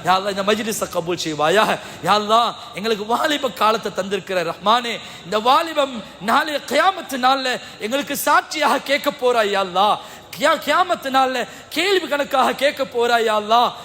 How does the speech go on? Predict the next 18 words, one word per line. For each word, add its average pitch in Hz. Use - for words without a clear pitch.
யா 196
அல்லாஹ், 220
இந்த 165
வாலிபத்தை 277
பத்தி 226
கேட்டா 220
நாங்க 214
ஒவ்வொருத்தரும் 240
சிறந்த 285
முறையில 226
பதில் 196
சொல்லணும். 190
யா 196
அல்லாஹ், 185
இந்த 190
வாலிபத்தை 277
எப்படி 349
சஹாபாக்கள் 285